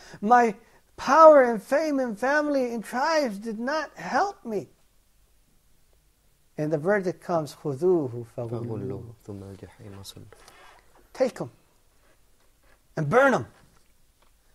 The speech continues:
Speaker 1: ثم الجحيم صلوه. And settle him in the midst of fire. Boil him. Barbecue him. إنه كان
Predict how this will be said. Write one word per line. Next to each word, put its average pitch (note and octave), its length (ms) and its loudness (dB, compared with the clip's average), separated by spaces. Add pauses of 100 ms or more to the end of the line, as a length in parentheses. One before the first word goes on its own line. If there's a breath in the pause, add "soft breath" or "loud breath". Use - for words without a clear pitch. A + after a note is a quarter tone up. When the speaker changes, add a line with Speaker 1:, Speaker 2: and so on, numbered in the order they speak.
(640)
Speaker 1:
ثم D#4+ 180 4
الجحيم C#4 580 10
صلوه. C4+ 680 12 (960)
And B3+ 140 4
settle F4+ 300 10
him C4+ 200 8
in C4 140 4
the C4 100 10
midst D4 320 8
of B3+ 180 6
fire. E4 520 10 (560)
Boil F4 420 12
him. A3 280 10 (680)
Barbecue D#4+ 880 10
him. A#3 320 12 (2500)
إنه D#3+ 320 0
كان E3+ 240 0